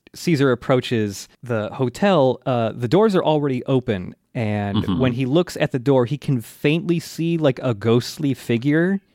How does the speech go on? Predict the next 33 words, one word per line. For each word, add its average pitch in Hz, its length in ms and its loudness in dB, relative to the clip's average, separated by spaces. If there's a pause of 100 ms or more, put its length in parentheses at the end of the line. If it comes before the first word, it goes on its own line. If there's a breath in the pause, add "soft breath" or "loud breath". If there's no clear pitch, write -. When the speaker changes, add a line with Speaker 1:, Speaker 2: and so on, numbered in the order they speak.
(120)
Speaker 2:
There's 92 320 0
a 85 80 0
ghost 92 600 -2
butler. 82 420 -4 (160)
Speaker 1:
Oh, 123 240 -4
a 113 60 -8
ghost 127 260 -8
butler. 113 380 -4 (520 soft breath)
But 127 120 0
he 131 80 -2
thinks 190 320 -2
it - 20 0
might 147 220 2
be 147 120 4
an 135 60 4
illusion. 117 640 0 (280 soft breath)
But 104 180 -4
then 135 180 2
the, 123 160 0
the, 113 220 -2
this 120 200 -2
ghostly 131 360 0
figure 123 280 -2
appears 131 400 -2
again. 110 460 0
It's, 104 300 -8
it's - 180 -6
just - 200 -4
like 160 140 0
a, 107 680 -2
a - 440 -16
muscular 170 680 2
man, 120 600 2